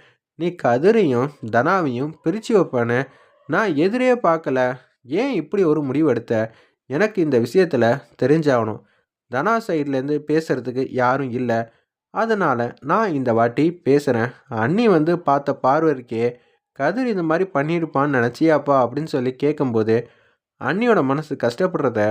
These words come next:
என்னால பார்க்க முடியல. எல்லாரும் ஜானகி சைடே வந்து நின்னா எப்படி நான் இது எல்லாம் யோசிச்சிருக்க மாட்டேனா? நான் ஆதாரத்தை பார்த்து மட்டும்தான்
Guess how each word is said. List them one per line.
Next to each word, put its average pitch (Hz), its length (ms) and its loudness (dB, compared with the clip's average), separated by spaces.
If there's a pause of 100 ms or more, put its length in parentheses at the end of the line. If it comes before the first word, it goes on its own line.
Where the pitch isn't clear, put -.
(400)
என்னால 117 440 2 (320)
பார்க்க 117 380 0
முடியல. 160 360 0 (560)
எல்லாரும் 147 600 0 (140)
ஜானகி 175 480 -2
சைடே 143 320 -2
வந்து 131 200 -4
நின்னா 120 300 -2 (280)
எப்படி 135 340 -2 (220)
நான் 127 240 0
இது 110 140 -4
எல்லாம் 143 360 0
யோசிச்சிருக்க 160 500 0
மாட்டேனா? 117 380 0 (880)
நான் 131 260 -2 (180)
ஆதாரத்தை 180 520 0
பார்த்து 120 320 -4
மட்டும்தான் 117 580 -2